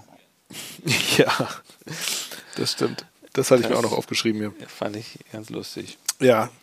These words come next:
Speaker 1: also ich muss sagen, nach, nach etlichen knappen Siegen endlich mal was Entspanntes bei uns,
Speaker 2: Mhm.
Speaker 1: ne? Also, äh,
Speaker 2: Sehr entspannt, ja, ja, wirklich. Also war
Speaker 1: sehr,
Speaker 2: ja nach,
Speaker 1: sehr,
Speaker 2: nach, nach einer
Speaker 1: sehr,
Speaker 2: halben Stunde
Speaker 1: sehr
Speaker 2: war das,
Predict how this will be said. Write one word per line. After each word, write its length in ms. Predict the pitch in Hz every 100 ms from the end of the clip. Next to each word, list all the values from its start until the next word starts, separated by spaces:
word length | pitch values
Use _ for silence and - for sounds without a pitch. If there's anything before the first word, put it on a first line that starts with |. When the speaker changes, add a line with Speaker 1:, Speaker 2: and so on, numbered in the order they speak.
| - -
Speaker 1:
also 160 | 147 165
ich 80 | 202
muss 120 | 202
sagen, 220 | 180 127 -
nach, 260 | 165 180
nach 160 | 180 170 -
etlichen 460 | 202 233 214 196
knappen 420 | - 165 214 226
Siegen 480 | 160 156 190 220 233 -
endlich 340 | 170 202 196
mal 400 | 180 165 160 160
was 160 | 143 147
Entspanntes 540 | 151 - 139 160 131 -
bei 120 | 113
uns, 420 | 110 127 - -
Speaker 2:
Mhm. 100 | 110
Speaker 1:
ne? 300 | 120 120 156
Also, 380 | 131 127 131 131 -
äh, 320 | - 131 131 123
Speaker 2:
Sehr 200 | 139 123
entspannt, 440 | 101 - 95 92
ja, 100 | 101
ja, 200 | 98 98
wirklich. 280 | 101 98 95
Also 200 | 95 151
war 60 | 104
Speaker 1:
sehr, 80 | -
Speaker 2:
ja 20 |
nach, 80 | 127
Speaker 1:
sehr, 160 | 160 151
Speaker 2:
nach, 80 | 139
nach 100 | 131
einer 20 |
Speaker 1:
sehr, 120 | 151
Speaker 2:
halben 120 | 139 147
Stunde 160 | 147
Speaker 1:
sehr 100 | 143
Speaker 2:
war 80 | 143
das, 220 | 135 -